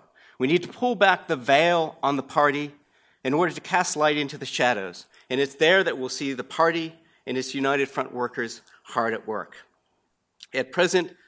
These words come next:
the party's successes have been chiefly confined to the Chinese community here in Australia,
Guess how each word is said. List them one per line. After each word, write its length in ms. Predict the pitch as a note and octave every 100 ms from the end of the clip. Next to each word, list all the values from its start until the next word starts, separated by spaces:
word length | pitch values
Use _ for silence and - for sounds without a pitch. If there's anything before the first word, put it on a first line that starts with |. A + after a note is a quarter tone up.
| _ -
the 60 |
party's 280 | - F3 D#3
successes 540 | - - B3 A#3+ G3+
have 120 | F3+ D#3+
been 140 | D3
chiefly 420 | - G3+ F3+ E3+
confined 580 | - D3 - D3 D3 C3+ - - _ -
to 140 | D#3
the 100 | C#3
Chinese 400 | C3+ D#3 C3+ C3+
community 500 | - B2+ C#3 B2+ A2+
here 180 | A2 G#2
in 60 | G2
Australia, 420 | - G#2 G2+